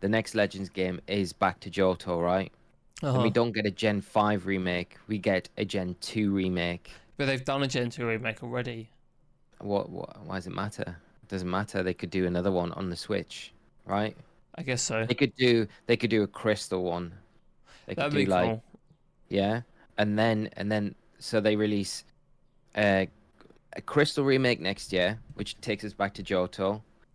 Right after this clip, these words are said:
Speaker 1: Then the following November, they release the Legends Celebi or whatever it's gonna be for that region, Johto region, and it all ties into Kitakami and the D L Cs in Scarlet and Violet somehow. Okay,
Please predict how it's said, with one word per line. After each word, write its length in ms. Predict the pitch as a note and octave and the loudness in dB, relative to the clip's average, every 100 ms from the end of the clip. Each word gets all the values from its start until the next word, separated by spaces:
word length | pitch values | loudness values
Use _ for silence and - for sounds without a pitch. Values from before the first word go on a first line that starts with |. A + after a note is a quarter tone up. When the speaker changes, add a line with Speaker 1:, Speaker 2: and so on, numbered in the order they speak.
| _ | _
Speaker 1:
Then 140 | A#2 B2 | 0 2
the 80 | A2+ | 0
following 560 | - C3 B2+ C3 B2 | 0 4 6 4 2
November, 640 | A2+ G#2 G#2+ G2+ F2 F#2+ A#2 - _ _ _ _ _ _ _ _ - | 0 0 0 0 0 0 -2 -12 _ _ _ _ _ _ _ _ -4
they 100 | G#2 | 0
release 580 | G#2 G2+ F#2+ - - - | 2 2 -2 -6 -12 -14
the 80 | - | -4
Legends 680 | G2+ G2+ - C#3+ F#3+ - - _ - | 0 0 0 -4 -4 -8 -12 _ -18
Celebi 480 | - G2 F#2+ F2+ F#2 | -2 0 0 0 0
or 100 | F#2 | 0
whatever 440 | F#2 F2+ F2 F2+ | 0 -2 -2 -2
it's 140 | F2 - | -4 -6
gonna 180 | F#2+ | -8
be 280 | E2+ F2 F2+ | -4 -4 -4
for 260 | F#2 - G#2 | -8 -4 0
that 200 | G2+ - | 0 0
region, 460 | G2 F#2 - G2+ | -6 -6 -6 -8
Johto 420 | G#2 G2 G2 G2 F2+ | -4 -4 -2 -4 -2
region, 440 | F2+ - F2+ G2+ - - - | -4 -4 -6 -8 -12 -20 -4
and 80 | A#2+ | 0
it 60 | |
all 160 | B2 C3+ | 2 0
ties 380 | - B2 A2+ G#2 | 0 0 0 -2
into 240 | G#2+ - | -4 -6
Kitakami 840 | - A#2+ - - G#2+ G#2+ G#2 G#2 - | -8 -10 -8 -2 0 0 0 -2 -4
and 180 | G2 F#2+ | -4 -4
the 60 | |
D 160 | E2 G2 | -2 -2
L 100 | G2 | -2
Cs 460 | - F#2+ F#2+ F2 | -2 -4 -4 -6
in 180 | - G2 | -8 -8
Scarlet 380 | - - G2+ F#2 | -6 -2 0 0
and 120 | F2 | -2
Violet 360 | G2 F#2+ F2+ - | -2 0 -2 -6
somehow. 500 | F#2 E2+ F2 F2+ G#2 - - _ _ _ _ - | -8 -6 -6 -6 -8 -16 -20 _ _ _ _ -12
Okay, 320 | - A2+ | -2 0